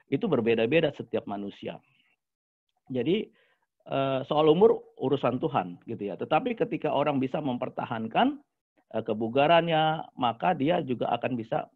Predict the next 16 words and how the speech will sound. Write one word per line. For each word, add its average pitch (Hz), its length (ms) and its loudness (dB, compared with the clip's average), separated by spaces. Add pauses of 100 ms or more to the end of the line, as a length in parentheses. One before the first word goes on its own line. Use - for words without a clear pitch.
(300)
mempertahankan 110 960 -10 (320)
kehidupannya 107 720 -6
gitu 113 240 -10
ya. 135 80 -6 (1600)
Meningkatkan 208 640 2
kinerja 185 400 2
olahraga, 151 560 4 (320)
hampir 147 400 0
semua 156 320 0
orang 147 240 0
mengetahui 120 480 0 (240)
dan 110 320 -6
ya 107 160 -8
kita - 240 -4
yakinlah 120 480 0 (480)
ketika 123 720 0